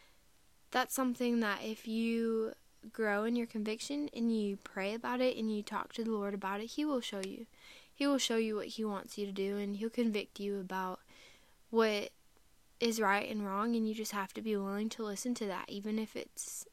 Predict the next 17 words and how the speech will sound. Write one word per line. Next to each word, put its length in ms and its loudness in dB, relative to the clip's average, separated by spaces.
not 300 0
exactly 480 -2
what 160 -2
you 160 -4
want. 320 -4
It'll 240 10
be 120 4
so 260 4
worth 260 0
it 120 -6
when 140 0
you 100 0
listen 300 -2
to 100 -4
the 100 0
Lord 460 -2
on 600 -2